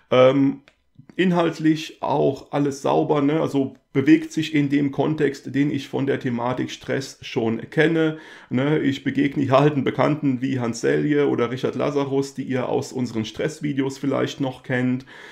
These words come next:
Ähm, das Ganze baut auf der progressiven Muskelentspannung auf, die ja eine wissenschaftlich fundierte und bewährte Technik ist.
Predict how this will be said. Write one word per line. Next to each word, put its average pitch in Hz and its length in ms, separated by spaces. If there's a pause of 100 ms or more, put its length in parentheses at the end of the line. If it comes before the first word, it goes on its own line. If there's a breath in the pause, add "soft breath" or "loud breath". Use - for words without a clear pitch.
(180 loud breath)
Ähm, 117 440 (260 loud breath)
das - 180
Ganze 135 320
baut 139 360
auf - 160
der 135 100
progressiven 135 640
Muskelentspannung 147 1040
auf, 131 360
die 131 140
ja 139 160
eine 131 380
wissenschaftlich 139 920
fundierte 147 640
und 135 140
bewährte 131 480
Technik 156 480
ist. 143 280